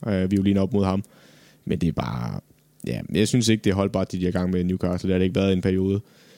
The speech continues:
Det kan godt være, at Steve Bruce kan redde dem det her, men det minder meget om deres ærkerivaler Sunderland, der i et par sæsoner blev ved med at redde sig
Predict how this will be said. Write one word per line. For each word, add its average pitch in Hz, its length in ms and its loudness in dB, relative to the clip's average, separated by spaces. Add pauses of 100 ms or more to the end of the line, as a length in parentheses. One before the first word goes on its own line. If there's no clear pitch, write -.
(120)
Det 120 80 4
kan - 0 -
godt 110 140 4
være, 110 40 2
at 101 60 0
Steve 101 160 -2
Bruce 104 220 -4
kan 104 100 0
redde 98 140 2
dem 104 80 2
det 98 100 2
her, 98 80 2
men 98 160 2
det 104 100 2
minder 117 160 2
meget 107 160 0
om 110 60 0
deres 101 180 2
ærkerivaler 98 540 0
Sunderland, 101 520 0
der 95 240 2
i 95 100 0
et 92 100 -4
par 98 200 -2
sæsoner 101 340 0
blev 98 140 -2
ved 101 80 4
med 104 100 4
at 92 60 0
redde 107 180 2
sig 104 260 -2